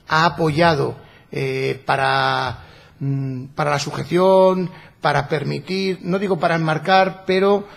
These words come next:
mm, para, pero la mayor parte, claro, co-, co-, eh, corre a cuenta de, de los propios expositores.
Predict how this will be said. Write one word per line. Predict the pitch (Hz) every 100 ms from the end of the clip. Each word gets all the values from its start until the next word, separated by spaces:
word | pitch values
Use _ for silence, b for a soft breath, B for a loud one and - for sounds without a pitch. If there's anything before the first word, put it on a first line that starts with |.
| B -
mm, | 151 151 -
para, | 156 147 143 143 131 - -
pero | - 147
la | 139
mayor | 147 156
parte, | 165 160 151
claro, | 165 131 - -
co-, | 160 160 160
co-, | - 156
eh, | 147 143
corre | 156 156 160
a | 151
cuenta | 156 151 160
de, | 151 143 135 127 120 117 b b b b b _ -
de | 143 147
los | 143 139
propios | 156 156 160 160 151
expositores. | 147 - 139 120 117 104 - -